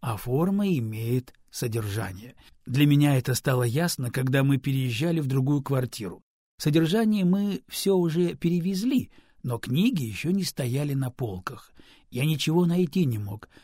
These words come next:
то есть форма тоже крайне важна. Когда вы обучаетесь ораторскому искусству, то в нём слова — это форма.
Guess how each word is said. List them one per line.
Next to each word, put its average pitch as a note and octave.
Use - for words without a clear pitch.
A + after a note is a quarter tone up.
то C#3+
есть C3
форма D3
тоже C#3
крайне D3+
важна. A2
Когда D#3
вы F3+
обучаетесь F3
ораторскому C#3
искусству, C3+
то E3+
в E3+
нём G#3+
слова — G3
это F#3
форма. -